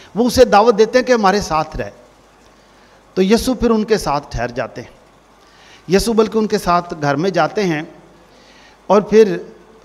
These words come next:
हो-, कहते हैं, "चलो दुआ करें।" तो दुआ करते वक्त जब रोटी तोड़ते हैं, फिर उनको याद आता है कि अल मसीह ने हमें ये कहा था कि मेरी याद में ये किया करो।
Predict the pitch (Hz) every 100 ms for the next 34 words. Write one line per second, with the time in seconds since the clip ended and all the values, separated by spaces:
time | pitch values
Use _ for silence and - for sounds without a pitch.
0 | 151 190 202 - _ _ - 190 226 220
1 | 220 214 143 147 165 156 143 120 - -
2 | - _ _ _ _ _ _ _ - 175
3 | 143 160 165 208 202 190 - 220 196 196
4 | 196 175 156 170 226 - 190 185 196 160
5 | 131 139 - - - - 196 214 208 226
6 | 170 160 165 165 202 190 160 151 165 -
7 | - _ _ _ - 190 202 190 202 190
8 | - 240 214 196 190 190 156 135 - 107
9 | 87 - _ _ _ _ _ _ _ -
10 | 185 190 208 175 165 180 202 220 247 208
11 | 196 165 156 127 127 104